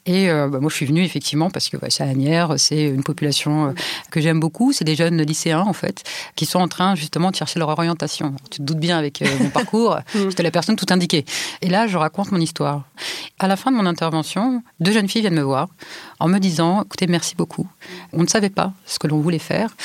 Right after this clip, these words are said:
Speaker 1: On était parti pour, euh, une orientation dite classique. Et en fait, on veut entreprendre. Comment on fait ?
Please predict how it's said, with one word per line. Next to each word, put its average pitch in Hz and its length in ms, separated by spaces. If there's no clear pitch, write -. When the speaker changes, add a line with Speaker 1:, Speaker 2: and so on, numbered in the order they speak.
Speaker 1:
On 151 420
était 165 220
parti 190 500
pour, 175 320
euh, 139 380
une 147 140
orientation 156 520
dite 147 160
classique. - 460
Et - 20
en 147 80
fait, - 220
on 143 40
veut 131 140
entreprendre. 190 560
Comment 220 260
on 208 60
fait ? - 240